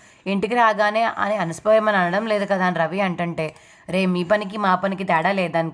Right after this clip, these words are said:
I'm a business man" అని చెప్పేసి మనోజ్ అంటుంటే, "Owner of the company, you know, బుర్ర ఉపయోగించాలరా" అని మనోజ్ అంటాడు. "ఓహో, నీకు బుర్ర ఉందన్నమాట, మేమంతా బుర్రను ఇంట్లో పెట్టుకుని పనిచేస్తున్నామా?" అని రవి అంటాడు. "ఆపండ్రా,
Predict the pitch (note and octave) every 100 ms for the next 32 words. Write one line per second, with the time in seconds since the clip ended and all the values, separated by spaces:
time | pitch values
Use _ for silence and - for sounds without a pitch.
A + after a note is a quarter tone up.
0 | - - _ - - F#3 F#3+ F#3+ F#3+ A3+
1 | A3 A3 G3 F3 E3+ E3+ C#3 E3 E3+ F3
2 | E3+ E3+ _ _ - F#3 G3+ G#3 F3+ F3+
3 | F3 E3+ D#3+ - - - _ - G3+ A3
4 | A3+ G#3 G#3 F#3+ G3+ G#3 G3+ G3+ G#3 G3
5 | G3 G#3+ F#3+ G#3 G3 F3+ D#3+ C#3+ D#3+ A3
6 | E3+ E3+ D#3 C#3+ C#3 C3 B2+ - - G3+
7 | A3 F3 B2+ _ - D#3 E3 A#3 G3+ G3+
8 | G#3+ A3+ G#3+ F#3 F#3+ F#3 D#3+ E3+ - -
9 | - - - - G3 G3 F3+ F3 G#3+ G#3
10 | G3 G#3 F#3+ G3+ G3 G3 A3 G3+ F#3+ F#3+
11 | F#3+ F#3 E3 D#3+ D3+ C3+ B2+ G#3+ A3 E3+
12 | D#3+ C#3+ C3 B2 - - - - G#3 A#3
13 | B3+ B3 A#3 A3